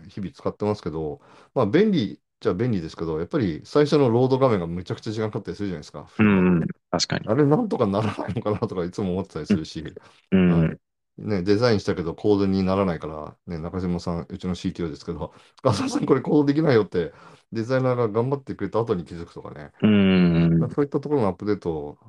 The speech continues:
Speaker 1: うちの投資先のアピールになっちゃうんですが、テレポート一キーっていうのはもう見事実装してるし。
Speaker 2: うん。
Speaker 1: だから、まあ、二点ですね。その、大成功先輩方がいたということと、
Speaker 2: うん。うん。うん。
Speaker 1: どんどんどんどんモダン化していってるから、サーズは、あの、長期トレンドというか、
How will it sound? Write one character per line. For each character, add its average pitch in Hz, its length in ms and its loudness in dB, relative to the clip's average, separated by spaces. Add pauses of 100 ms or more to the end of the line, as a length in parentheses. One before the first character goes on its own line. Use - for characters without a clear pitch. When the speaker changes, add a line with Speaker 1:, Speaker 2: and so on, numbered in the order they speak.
(160)
Speaker 1:
う 92 100 -12
ち - 100 -12
の 95 100 -4
投 98 140 -4
資 - 80 -12
先 92 160 -6
の 90 80 0
ア 90 40 -2
ピ 104 100 -6
ー - 20 0
ル 87 40 -4
に 80 40 -4
な 82 60 -4
っ - 20 -6
ち - 80 -14
ゃ 76 40 -8
う - 20 -8
ん - 20 -12
で - 60 -16
す - 20 -20
が、 76 80 -10
テ 90 100 -8
レ 85 60 -4
ポ 90 120 -4
ー - 20 -6
ト - 100 -6
一 87 160 -8
キ 104 80 -8
ー - 20 -6
っ - 40 -6
て - 80 -14
い - 20 -12
う 73 40 -12
の 73 40 -14
は 78 60 -12
も 76 80 -12
う - 20 -8
見 90 120 -4
事 90 180 -8
実 76 120 -12
装 - 180 -10
し - 120 -20
て 71 60 -12
る 71 80 -12
し。 - 340 -18 (260)
Speaker 2:
う 98 80 2
ん。 85 360 4
Speaker 1:
だ 82 80 -8 (260)
か - 100 -8
ら、 85 240 -4 (600)
ま 120 180 -4
あ、 - 20 0
二 110 140 0
点 87 160 -2
で 73 60 -10
す - 120 -12
ね。 131 140 -8
そ 101 160 -10
の、 87 460 -4
大 107 200 0
成 123 140 -4
功 113 160 -2
先 107 240 -4
輩 104 140 0
方 76 180 -6
が 76 80 -10
い 73 80 -12
た 80 140 -10
と - 120 -14
い 71 60 -10
う 67 40 -16
こ - 100 -18
と - 100 -14
と、 - 140 -6
Speaker 2:
う - 20 0
ん。 175 200 2 (120)
う 90 80 2
ん。 85 40 4
う 80 40 2
ん。 80 80 -6
Speaker 1:
ど 92 160 2
ん 107 60 2
ど 92 80 -2
ん 85 60 -2
ど 101 100 2
ん - 20 -2
ど 85 80 -2
ん 82 80 -4
モ 85 100 -2
ダ 92 120 -2
ン 92 80 -4
化 92 120 -4
し - 60 -12
て - 80 -8
い - 20 -8
っ - 40 -20
て - 100 -16
る 73 80 -12
か 107 100 -6
ら、 104 200 -2
サ 85 220 -6
ー - 20 -8
ズ 78 120 -8
は、 101 460 -4
あ 82 140 -14
の、 71 320 -14 (240)
長 117 200 -2
期 - 140 -16
ト 113 120 0
レ 107 80 2
ン 92 80 0
ド 85 100 -10
と - 100 -14
い 73 40 -10
う - 20 -14
か、 - 180 -10